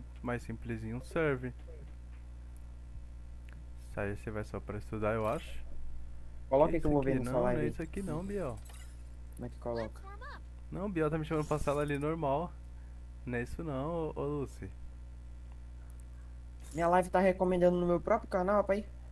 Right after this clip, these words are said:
Speaker 1: Boa.
Speaker 2: Vai aí, agora você vai em sala. Em sala.
Speaker 1: Aonde?
Speaker 2: Aí vai
Speaker 1: Aqui.
Speaker 2: ter um ba-, uma lupinha de código aí. Coloca o
Speaker 1: Aham.
Speaker 2: código.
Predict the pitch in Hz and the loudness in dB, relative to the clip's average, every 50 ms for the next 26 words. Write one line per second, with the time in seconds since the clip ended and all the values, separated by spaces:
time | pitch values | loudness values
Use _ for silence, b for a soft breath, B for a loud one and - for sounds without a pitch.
0 | - - - - - - - - - - - - - - 113 107 104 101 104 107 | -12 -12 -12 -12 -12 -12 -12 -12 -12 -12 -12 -10 -8 -8 -6 -6 -6 -4 -4 -4
1 | 117 175 185 - - - - - - - - - - - - - - - - - | -6 -6 -6 -8 -10 -12 -12 -12 -12 -12 -12 -12 -12 -12 -12 -12 -12 -12 -10 -10
2 | - - - - - - - - - - - - - - - - - - - - | -10 -10 -10 -10 -10 -10 -10 -10 -10 -10 -10 -10 -10 -10 -10 -10 -10 -10 -12 -12
3 | - - - 123 123 143 156 170 170 170 160 151 147 139 147 147 147 151 147 139 | -10 -8 -4 2 6 8 10 10 10 10 10 8 8 10 10 12 12 10 8 6
4 | 156 147 151 151 160 165 165 160 - - 147 143 135 127 117 117 - - - - | 6 6 6 6 6 4 0 0 4 6 8 8 8 6 4 2 -2 -6 -10 -12
5 | - - - 139 139 - - 139 131 123 117 110 104 - - - - - - - | -12 -8 -4 -4 -4 -2 -2 0 0 0 0 -2 -4 -6 -10 -12 -12 -12 -12 -12
6 | - - - - 120 123 123 110 101 98 104 - - 104 117 131 135 135 143 147 | -12 -10 -8 -6 -6 -4 -4 -6 -6 -8 -8 -4 0 2 4 4 4 4 4 4
7 | 147 143 131 143 143 - - 131 143 143 143 147 143 147 - 139 143 147 139 147 | 4 6 6 6 4 4 2 2 4 4 6 4 4 2 2 0 2 2 2 0
8 | 147 - - 127 131 127 117 120 113 117 117 117 117 113 - - 120 120 123 123 | -2 0 2 4 4 4 4 2 0 0 0 0 -2 -4 -4 -4 -4 -2 -2 -2
9 | - 135 - 127 120 123 120 113 160 104 101 | -4 -4 -2 0 2 4 4 2 2 -2 -6